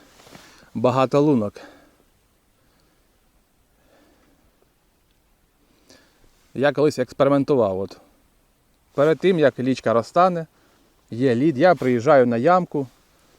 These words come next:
і півдня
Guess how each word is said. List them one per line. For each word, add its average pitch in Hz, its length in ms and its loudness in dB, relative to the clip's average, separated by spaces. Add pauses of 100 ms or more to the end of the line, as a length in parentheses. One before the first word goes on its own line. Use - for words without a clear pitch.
(1120)
і 156 280 -4 (100)
півдня 165 640 0